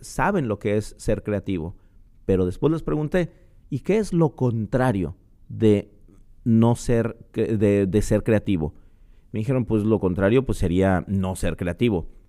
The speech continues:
Sí, le dije, "Pero pues eso no lo podemos decir así. ¿Qué es en verdad lo contrario de ser creativo?".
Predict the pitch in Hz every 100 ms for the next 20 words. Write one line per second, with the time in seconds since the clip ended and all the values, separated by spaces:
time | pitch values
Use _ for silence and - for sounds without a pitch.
0 | _ - 135 123 104 110 110 123 143 160
1 | 139 131 110 110 117 90 104 90 - 147
2 | - - - _ _ 165 185 160 185 -
3 | 123 110 107 139 - 123 113 - 104 98
4 | 117 120 123 135 - 98 - 104 117 107
5 | - 101 73